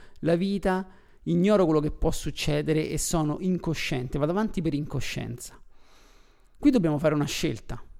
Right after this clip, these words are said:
un po' come, come, <laughs> ovviamente come nell'amleto, essere o non essere. Quindi essere equivale a vivere consapevolmente la vita,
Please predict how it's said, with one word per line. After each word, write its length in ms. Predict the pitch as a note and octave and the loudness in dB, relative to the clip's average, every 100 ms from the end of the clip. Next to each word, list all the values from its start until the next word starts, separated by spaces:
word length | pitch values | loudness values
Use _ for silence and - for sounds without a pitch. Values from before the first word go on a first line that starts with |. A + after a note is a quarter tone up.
| - | -12
un 80 | |
po' 140 | - D3 | -6 -4
come, 420 | D3+ C#3 C3 A#2 | -2 -4 -4 -6
come, 480 | - D3 E3 B2+ D3 | -4 -2 -2 -4 -6
<laughs> 40 | - | -6
ovviamente 380 | C3 D#3 D3+ | -4 -4 -4
come 140 | C#3 C#3+ | -2 0
nell'amleto, 720 | D3 C#3+ C#3 C#3 C3 A2+ - | 2 2 4 2 2 -2 -8
essere 500 | - E3 - - E3 - | -4 -4 -4 -6 -8 -6
o 100 | C#3 | -4
non 160 | C3 | -2
essere. 440 | B2 - - - - - - - - - - - - - _ - - - - - - - - - - - - - - - - - _ _ - - _ _ - _ _ _ _ _ | -4 -6 -12 -16 -18 -20 -20 -20 -20 -20 -20 -20 -20 -20 _ -20 -20 -20 -20 -20 -20 -20 -20 -20 -20 -20 -20 -20 -20 -20 -20 -20 _ _ -20 -20 _ _ -20 _ _ _ _ _
Quindi 380 | - G#3 E3+ D#3 | 4 6 6 2
essere 580 | - F#3 - - F#3+ F3+ | 4 4 4 4 6 6
equivale 440 | C3 C#3+ C#3+ D3 | 2 2 6 6
a 40 | C#3 | 6
vivere 360 | F#3 A3 F#3+ | 4 4 4
consapevolmente 880 | D3 D3 - C#3 C3 C3+ C#3 D3+ D3 | 2 0 0 -2 0 0 2 2 0
la 100 | A#2 | 0
vita, 460 | A2+ A#2 A#2 C3+ - | 0 0 0 -2 -4